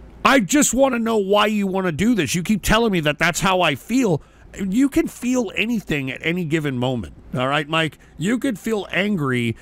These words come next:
and wanna, you know, potentially wanna feel like you wanna kill somebody, but you know you can't, you know? I mean,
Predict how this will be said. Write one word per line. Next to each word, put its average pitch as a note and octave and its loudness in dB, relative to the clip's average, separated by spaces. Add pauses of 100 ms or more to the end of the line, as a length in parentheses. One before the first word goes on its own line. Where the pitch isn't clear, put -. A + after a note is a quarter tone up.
(160)
and D#3 -2
wanna, D#3 -2
you E3 -4
know, D#3 -2
potentially E3+ -2
wanna D3+ -2
feel G3+ -6
like F3+ -2
you E3+ -4
wanna D#3 -4
kill A#3+ 0
somebody, D3 -2
but D3+ -6
you D3+ -4
know F#3+ -2
you D#3 -4
can't, - -2 (500)
you D#3+ 0
know? G3+ 0 (400)
I G3 0
mean, G3+ -2